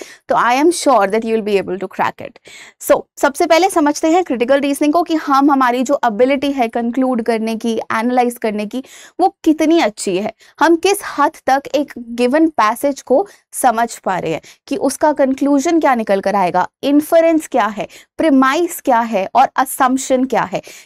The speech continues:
ये सारी चीजें जो एक पैसेज में होती हैं,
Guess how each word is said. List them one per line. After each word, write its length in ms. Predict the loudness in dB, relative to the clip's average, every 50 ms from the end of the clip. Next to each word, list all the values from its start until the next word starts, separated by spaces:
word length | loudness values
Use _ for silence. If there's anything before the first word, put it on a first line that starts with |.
| -4 0
ये 100 | 0 0
सारी 460 | 0 0 0 2 2 2 2 2 0
चीजें 420 | 0 0 0 0 2 2 2 2
जो 140 | 2 0 0
एक 180 | 0 -2 -2 -2
पैसेज 480 | 0 0 0 0 0 0 -2 -2 0 0
में 140 | 0 2 0
होती 440 | 0 -2 -2 -2 -2 -2 0 0 0
हैं, 200 | 0 0 -2